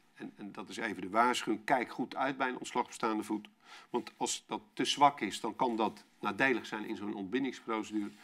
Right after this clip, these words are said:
Deze kantonrechter heeft dus de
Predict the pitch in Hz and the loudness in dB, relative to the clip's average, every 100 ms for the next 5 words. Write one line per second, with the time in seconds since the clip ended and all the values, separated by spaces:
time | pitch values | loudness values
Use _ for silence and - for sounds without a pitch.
0 | - - - 131 117 131 113 131 120 117 | -18 -18 4 6 6 2 2 4 10 8
1 | 117 127 - _ _ _ _ 117 123 120 | 8 0 -4 _ _ _ _ 6 6 6
2 | - _ _ _ _ _ _ _ _ _ | -8 _ _ _ _ _ _ _ _ _
3 | - - - - 113 107 - | -20 -18 -20 -2 2 2 -2